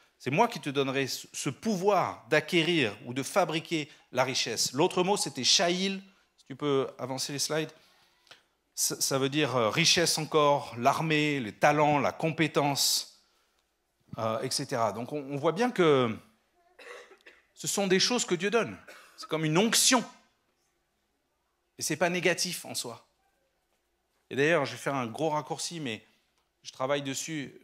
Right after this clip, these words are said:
Un, un des problèmes, c'est que ceux qui ont un problème avec la richesse, ils tirent à boulet rouge dessus en disant, voilà, et puis on peut sortir tous les passages bibliques qui expliquent sur les dangers de la richesse.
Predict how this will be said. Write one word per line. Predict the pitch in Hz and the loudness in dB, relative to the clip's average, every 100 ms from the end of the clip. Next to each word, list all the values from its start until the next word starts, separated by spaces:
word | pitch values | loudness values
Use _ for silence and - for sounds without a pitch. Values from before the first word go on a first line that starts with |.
| - _ 135 _ _ _ _ _ _ _ - | -20 _ -20 _ _ _ _ _ _ _ -2
Un, | 165 - | -2 0
un | 180 226 | 2 2
des | 196 | 2
problèmes, | 190 180 170 185 214 196 | 0 -4 0 2 2 -2
c'est | - 156 | -4 -4
que | 135 | -4
ceux | 143 - 233 | -2 -2 -2
qui | - - 160 | -6 -6 -2
ont | 185 | 2
un | 170 | 0
problème | 147 160 180 170 | 0 0 0 0
avec | 135 | -2
la | 147 | -2
richesse, | 139 - 156 170 - | -2 -2 -2 -2 -4
ils | 110 | -4
tirent | - 185 139 | -4 0 0
à | 127 | -2
boulet | 185 165 | -2 -2
rouge | 151 139 | -4 -4
dessus | 139 - 156 160 | -6 -6 -6 -6
en | 135 | -6
disant, | 127 127 135 | -6 -6 -4
voilà, | 113 113 120 | 0 2 0
et | 104 | -2
puis | - | -10
on | 113 | -10
peut | 117 | -8
sortir | 120 - - | -10 -10 -14
tous | - | -10
les | 147 | -8
passages | 143 131 135 127 | -6 -6 -6 -8
bibliques | 123 131 127 | -10 -10 -12
qui | 120 113 120 | -12 -12 -10
expliquent | 110 - 131 | -12 -10 -8
sur | - | -6
les | 110 | -6
dangers | 113 117 | -6 -8
de | 110 | -8
la | 104 | -8
richesse. | - 98 | -10 -14